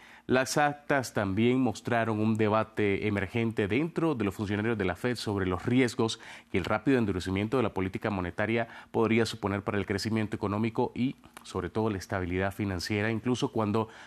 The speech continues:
los responsables de la política reconocen que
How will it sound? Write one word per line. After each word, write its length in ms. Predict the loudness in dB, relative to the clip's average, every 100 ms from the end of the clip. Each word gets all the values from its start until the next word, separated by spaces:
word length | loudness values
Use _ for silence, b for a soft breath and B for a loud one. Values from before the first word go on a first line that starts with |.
| B
los 160 | -2 -2
responsables 560 | -4 -2 2 2 2
de 80 | 2
la 100 | 0
política 960 | 0 0 -2 -4 -4 -2 -2 0 0 0
reconocen 540 | -4 -2 -2 0 -2
que 320 | 0 0 0